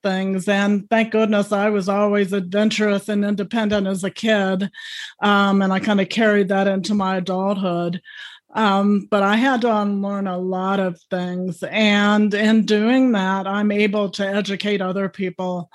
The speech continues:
Uh, my vocational rehab guy knew how to deal with a client who was culturally deaf, but he had no clue about me. And so I educated him.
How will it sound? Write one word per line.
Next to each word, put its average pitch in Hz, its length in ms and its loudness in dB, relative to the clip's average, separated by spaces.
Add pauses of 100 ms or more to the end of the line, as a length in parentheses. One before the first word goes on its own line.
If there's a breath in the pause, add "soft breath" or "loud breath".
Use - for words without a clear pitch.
(340 loud breath)
Uh, 214 80 -2
my 214 200 4
vocational 208 680 2
rehab 202 540 0
guy 196 580 -4
knew 226 420 2
how 226 380 2
to 226 300 -6
deal 202 440 0
with 208 300 -4
a 202 60 -2
client 202 720 -4
who 208 200 2
was 196 160 0
culturally 196 540 0
deaf, 202 400 0 (400 loud breath)
but 233 140 2
he 240 180 2
had 247 200 2
no 254 220 2
clue 240 360 -2
about 208 320 -2
me. 208 400 -4
And 196 240 -4
so 226 220 2
I 220 160 4
educated 202 680 0
him. 190 320 -4